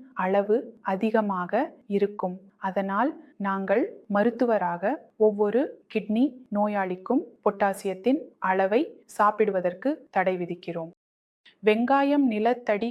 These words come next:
காய்கறியாகும். இது மண்ணில் வளர்கிறது. ஆனால் வெங்காயத்தில் பொட்டாசியத்தின் அளவு மிகவும்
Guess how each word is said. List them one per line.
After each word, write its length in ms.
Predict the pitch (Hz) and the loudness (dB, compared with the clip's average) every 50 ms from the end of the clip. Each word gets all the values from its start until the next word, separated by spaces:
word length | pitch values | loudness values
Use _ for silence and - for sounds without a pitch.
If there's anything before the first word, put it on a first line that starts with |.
| 226 - - | -6 -2 0
காய்கறியாகும். 840 | 196 202 214 220 214 226 196 196 190 180 175 175 175 - - - - - - - - _ - 226 | 2 2 2 2 2 0 0 0 -2 -2 -4 -4 -4 -6 -6 -8 -10 -16 -20 -20 -14 _ -4 0
இது 120 | 208 233 214 214 | 2 2 2 2
மண்ணில் 340 | 208 214 233 254 277 269 240 208 | 0 2 4 4 4 4 2 0
வளர்கிறது. 600 | 185 180 185 180 185 170 - 185 180 175 175 - - - - _ _ _ _ - | 0 0 0 -2 -2 -4 -4 -4 -4 -2 -4 -6 -6 -8 -14 _ _ _ _ 2
ஆனால் 340 | 208 208 208 214 214 214 190 208 | 2 4 4 2 0 0 0 -2
வெங்காயத்தில் 680 | 202 220 233 254 262 269 277 277 269 277 269 285 294 294 - | -2 -2 0 2 2 2 2 2 0 0 0 -2 -2 0 2
பொட்டாசியத்தின் 840 | - - 202 202 247 247 262 262 262 - 262 262 262 262 262 240 220 202 | 0 0 2 2 2 2 2 0 0 0 0 0 0 0 -4 -2 -2 -2
அளவு 240 | 190 196 202 208 254 277 262 220 | 0 0 0 0 0 0 0 -2
மிகவும் 400 | 208 202 233 233 240 262 277 285 | -2 0 0 2 4 4 4 4